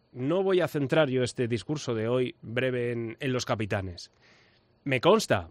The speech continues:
porque, porque me han enseñado imágenes y, y fotografías de lo que pasó en Granada. No, y, y, y yo he sido crítico con Pulido y seguiré siéndolo.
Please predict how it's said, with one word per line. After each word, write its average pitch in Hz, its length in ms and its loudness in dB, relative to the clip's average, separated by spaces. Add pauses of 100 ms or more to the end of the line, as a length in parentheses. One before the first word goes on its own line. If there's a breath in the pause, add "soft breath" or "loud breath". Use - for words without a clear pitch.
porque, 104 500 -4 (460)
porque 110 220 -8
me 123 80 0
han 165 80 2
enseñado 175 400 2
imágenes 117 600 -2
y, 107 120 -8
y 113 140 -10
fotografías 120 600 -4
de 160 120 0
lo 120 80 0
que 110 100 -4
pasó 151 400 2
en 147 100 4
Granada. 120 540 2 (1700)
No, 147 300 2
y, 123 180 -8 (220)
y, 120 180 -10
y 120 220 -8
yo 170 140 6
he 196 40 0
sido 196 360 4
crítico 170 420 0
con 139 160 -2
Pulido 165 340 2
y 135 100 4
seguiré 185 460 4
siéndolo. 107 640 4